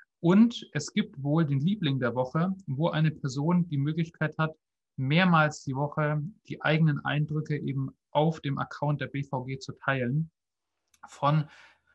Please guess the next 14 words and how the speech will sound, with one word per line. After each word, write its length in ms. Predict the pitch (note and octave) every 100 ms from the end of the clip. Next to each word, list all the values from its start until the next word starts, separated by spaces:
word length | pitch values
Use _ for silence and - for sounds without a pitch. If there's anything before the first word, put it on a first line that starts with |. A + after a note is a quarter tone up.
| _
ähm, 240 | - A#2+ A#2+
professionellen 600 | D#3+ D#3+ D#3+ D3+ D3 D#3
oder 180 | B2+
Hobbyfotografen. 1040 | B2 D#3+ D#3 A#2+ A2+ - A2+ A2+ D3 D#3+ D#3+ _ _ _ -
Und, 500 | C3 B2 A#2+ A#2 -
ähm, 420 | B2+ B2 A#2+ A#2 A#2
ja, 260 | C3+ D3+ -
das 220 | C3+ -
zeigt 220 | E3+ E3+
einfach 280 | D#3 D#3+ D3
wirklich, 440 | E3 E3 F3 E3+
die 80 | -
Leute 420 | C3+ D#3+ D#3+ C3
wollen 400 | B2+ D#3+ F3+ F3+